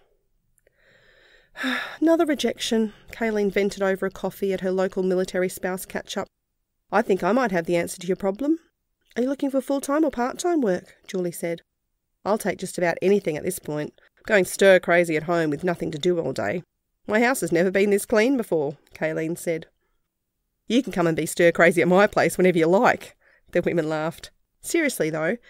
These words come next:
come over for dinner on Friday night. Bring your kids, they can play with mine and we can have a proper chat."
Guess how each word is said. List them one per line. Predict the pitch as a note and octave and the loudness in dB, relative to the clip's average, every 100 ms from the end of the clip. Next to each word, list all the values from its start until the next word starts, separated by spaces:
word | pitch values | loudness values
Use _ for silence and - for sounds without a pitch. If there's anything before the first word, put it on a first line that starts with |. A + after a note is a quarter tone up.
| _ | _
come | - F4 | -2 2
over | E4+ | 2
for | D#4 | 2
dinner | B3 B3+ B3+ | 0 2 2
on | G3+ | 2
Friday | F#3+ G3 G3 F#3+ | 0 0 2 0
night. | G3+ G3 - _ _ _ _ _ _ | -2 -6 -10 _ _ _ _ _ _
Bring | F4+ F#4+ | 2 4
your | D4+ | 4
kids, | - B3 - | 0 -4 0
they | D4 | 0
can | A#3 | 0
play | G#3+ | 0
with | F3+ F#3 | 0 0
mine | F3+ F#3+ | 0 0
and | F#3 | -2
we | |
can | G#3 | -2
have | A#3 | -4
a | G#3+ | -2
proper | A#3+ A#3 | -4 -4
chat." | - E3+ | -6 -6